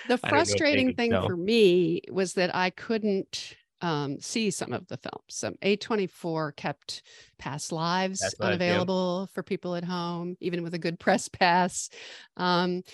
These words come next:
Speaker 1: and, uh, you know, that was frustrating for me not to be able
Speaker 2: Yeah,
Speaker 1: to see
Speaker 2: and
Speaker 1: that
Speaker 2: Flora,
Speaker 1: particular
Speaker 2: Flora and
Speaker 1: film.
Speaker 2: Son. Flora and Son was another one which sold to Apple for twenty million dollars. So,
Speaker 1: I
Speaker 2: um,
Speaker 1: did see Earth Mama, which, uh,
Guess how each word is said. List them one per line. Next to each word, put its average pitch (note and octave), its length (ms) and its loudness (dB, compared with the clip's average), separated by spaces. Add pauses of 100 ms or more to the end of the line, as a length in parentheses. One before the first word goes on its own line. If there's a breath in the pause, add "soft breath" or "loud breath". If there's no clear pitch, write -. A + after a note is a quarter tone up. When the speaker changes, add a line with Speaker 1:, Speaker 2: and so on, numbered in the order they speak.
(160 loud breath)
Speaker 1:
and, E3+ 480 0
uh, E3+ 380 2
you G#3 140 2
know, F#3 80 2
that G3 180 2
was F#3 140 -2
frustrating C#3+ 560 -6
for - 160 -10
me C#3 200 -6
not - 220 -8
to - 60 -14
be E3 120 0
able D3+ 100 8
Speaker 2:
Yeah, D#3 160 10
Speaker 1:
to D3+ 60 8
see C#3 80 8
Speaker 2:
and C3 100 8
Speaker 1:
that D3 120 2
Speaker 2:
Flora, C#3 200 8
Speaker 1:
particular C#3 320 4
Speaker 2:
Flora C#3 180 8
and C3 180 8
Speaker 1:
film. - 100 -6
Speaker 2:
Son. C#3 400 6 (300)
Flora C3 240 8
and B2+ 140 6
Son B2+ 520 6
was A2+ 140 2
another A2+ 300 6
one A2+ 160 6
which A2 160 0
sold A2+ 220 0
to G#2+ 80 4
Apple A#2 400 2
for - 140 -8
twenty G#2+ 260 0
million G#2 340 2
dollars. G2 420 2 (380 loud breath)
So, A#2 380 6 (340 loud breath)
Speaker 1:
I A2+ 240 6
Speaker 2:
um, G2+ 80 4
Speaker 1:
did C4 240 2
see B3 500 0
Earth G#3+ 280 -2
Mama, G#3+ 500 0
which, - 420 -6
uh, F3+ 360 -2